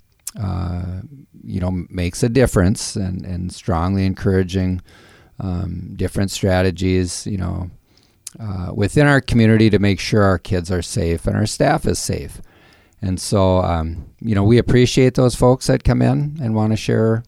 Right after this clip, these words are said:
share their opinions. Uh, like I said, it, they're, they're passionate groups on both, both sides. Uh, right now in, in Braham, as far as, uh, we have one positive case, uh, so again, we've been fairly fortunate.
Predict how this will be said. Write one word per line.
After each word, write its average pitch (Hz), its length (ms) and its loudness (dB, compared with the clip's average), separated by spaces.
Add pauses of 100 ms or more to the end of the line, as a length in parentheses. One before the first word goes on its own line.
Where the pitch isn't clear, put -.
(520)
share 110 320 4
their 110 160 8
opinions. 120 800 2
Uh, 90 420 -2
like 98 220 -2
I 98 80 2
said, 104 240 0
it, 95 180 0
they're, 95 520 -4
they're 92 180 -4
passionate 98 560 0
groups 95 320 -2
on 87 160 -4
both, 92 480 -2 (200)
both 95 220 -2
sides. 95 680 -4 (540)
Uh, 87 220 -2
right 104 260 4
now 107 260 4
in, 98 200 2
in 92 200 -4
Braham, 92 400 -2
as 98 120 -4
far 90 280 -2
as, 87 320 -6
uh, 98 240 -8
we 92 140 -6
have 85 140 -4
one 90 340 -2
positive 98 800 -4
case, - 460 -2 (460)
uh, 98 200 -4
so 95 180 -6
again, 95 300 -2
we've 92 160 -2
been 92 180 -4
fairly 92 340 -2
fortunate. 107 640 -2